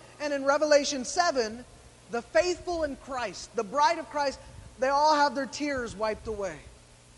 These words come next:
It's an amazing picture. No more suffering, no more pain,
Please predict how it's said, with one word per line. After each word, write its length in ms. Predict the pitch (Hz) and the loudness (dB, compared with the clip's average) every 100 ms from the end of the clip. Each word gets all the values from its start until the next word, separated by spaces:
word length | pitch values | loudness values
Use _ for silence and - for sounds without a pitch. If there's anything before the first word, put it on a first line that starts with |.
| - - - - - - - | -20 -20 -20 -20 -20 -20 -8
It's 80 | |
an 60 | 247 | -6
amazing 680 | 208 214 240 254 190 175 127 - - - - - | -4 -2 -2 -2 -4 -10 -16 -20 -20 -20 -20 -12
picture. 380 | 240 233 - 156 117 - - - | -10 -8 -10 -14 -16 -20 -20 -18
No 200 | 190 247 | -4 -2
more 180 | 254 254 | 0 -2
suffering, 540 | - 233 214 214 180 196 | 0 -2 -2 -6 -8 -4
no 160 | 240 | -2
more 180 | 254 247 | -2 -4
pain, 420 | 240 240 202 170 | -6 -12 -12 -12